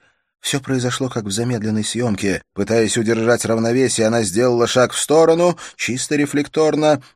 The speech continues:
Кончик её туфли-лодочки на высоком каблуке оторвался от пола и опустился на «Нет!» — закричала Джульетта Рамирес. Она изо всех сил толкнула Летицию,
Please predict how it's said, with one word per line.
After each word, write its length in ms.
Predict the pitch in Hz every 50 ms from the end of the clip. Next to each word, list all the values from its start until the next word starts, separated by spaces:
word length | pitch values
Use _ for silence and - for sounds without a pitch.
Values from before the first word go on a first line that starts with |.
| _ _
Кончик 600 | - - 160 165 156 151 143 - - 143 135 -
её 180 | 143 139 143 143
туфли-лодочки 920 | - 143 147 147 - 131 143 147 143 151 147 143 127 131 120 - - 135
на 140 | 131 131 131
высоком 480 | 131 135 127 - 147 143 - 139 135
каблуке 540 | 131 - 139 127 127 139 139 127 - 143 139
оторвался 840 | 131 - - - 131 139 135 139 143 139 139 135 120 - - 101 104
от 160 | 101 - -
пола 460 | - 110 131 160 165 160 160 156 151
и 40 | 151
опустился 1000 | 147 147 139 131 139 147 143 131 - - - 165 175 175 165 143 - - 147 151
на 360 | 156 156 160 165 165 165 160 - - - - - -
«Нет!» — 880 | - 247 254 262 262 269 269 269 269 269 269 262 262 254 254 240 175
закричала 720 | 151 156 185 175 - - 170 165 - - 165 156 147 143 135
Джульетта 480 | 127 131 135 135 135 143 143 131 131 127
Рамирес. 760 | 131 135 135 143 147 147 139 135 127 113 104 - - - - - - - -
Она 260 | - 107 107 113 120 120
изо 240 | 120 113 120 120 113
всех 340 | - - 131 127 117 104
сил 340 | - - - 131 135 131 127
толкнула 800 | 127 131 131 123 120 - - 139 147 160 165 160 156 151 143 143
Летицию, 1040 | 135 131 131 123 - - 143 147 135 - - - - 131 127 127 117 110 101 -